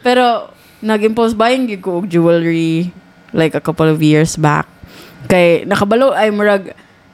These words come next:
na-confirm na ko na siya sa ako ang self. Kay, murag, too much, ah, ako ang jewelry, and then, agi ko yung jewelry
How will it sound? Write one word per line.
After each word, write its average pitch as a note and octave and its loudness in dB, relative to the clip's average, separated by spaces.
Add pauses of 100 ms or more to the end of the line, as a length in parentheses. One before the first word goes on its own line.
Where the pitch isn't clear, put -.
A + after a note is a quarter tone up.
na-confirm A#3+ -2
na A#3+ -2
ko A3 -4
na G#3+ -4
siya G#3+ -6
sa G3+ 0
ako F3 -2
ang F#3 -2
self. D#3 0 (260)
Kay, B3 0
murag, B3 2
too D4 0
much, E4 -2
ah, A#3 2
ako A3 -4
ang A3 -2
jewelry, G#3+ 2
and A3+ 0
then, G#3 -2
agi A3+ 0
ko A3+ -4
yung G3+ -2
jewelry G3+ 0